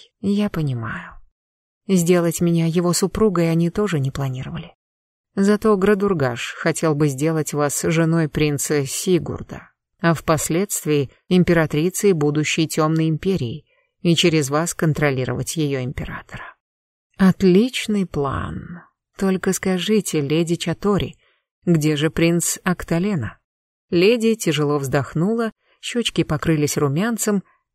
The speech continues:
Первый раз на моей памяти эта леди не краснела, даже когда сэр Персиваль застукал её с нашим принцем в весьма недвусмысленном положении. Но девушка собралась с духом и подняла выше голову.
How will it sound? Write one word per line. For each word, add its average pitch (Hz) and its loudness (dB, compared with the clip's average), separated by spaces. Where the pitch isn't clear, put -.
Первый 208 -2
раз 143 -2
на 151 -2
моей 143 0
памяти 139 -4
эта 147 -2
леди 151 2
не 156 0
краснела, 156 -2
даже 147 -2
когда 151 -4
сэр 156 -2
Персиваль 190 -2
застукал 135 -2
её 151 0
с - -8
нашим 156 -2
принцем 160 -2
в 151 -4
весьма 151 -4
недвусмысленном 156 0
положении. 151 -4
Но 185 6
девушка 233 0
собралась 156 0
с 135 -6
духом 220 -4
и 269 -8
подняла 160 2
выше 135 -4
голову. 131 -6